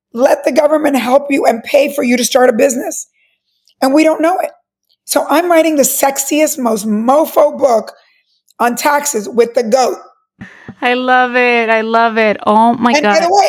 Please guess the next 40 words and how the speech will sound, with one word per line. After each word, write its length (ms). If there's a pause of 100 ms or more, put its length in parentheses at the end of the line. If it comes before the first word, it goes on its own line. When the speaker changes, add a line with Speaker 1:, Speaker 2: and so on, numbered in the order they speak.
Speaker 1:
and 80
at 100
the 60
same 240
time, 180
I 60
went 220
to 80
a 240
retreat 440
with 120
Sandra 320
Cisneros, 760 (500)
a 140
writing 320
Speaker 2:
Oh. 140
Speaker 1:
retreat 320
with 160
all 180
the 80
best 340 (220)
L-, 240
Latina 580
and 100
Latino 340
writers 340
in 80
the 80
country. 360 (360)
And 140
I'm 120
writing 300
a 40
book 220
about 280
love 460 (440)
because 220
what 160
am 100
I 100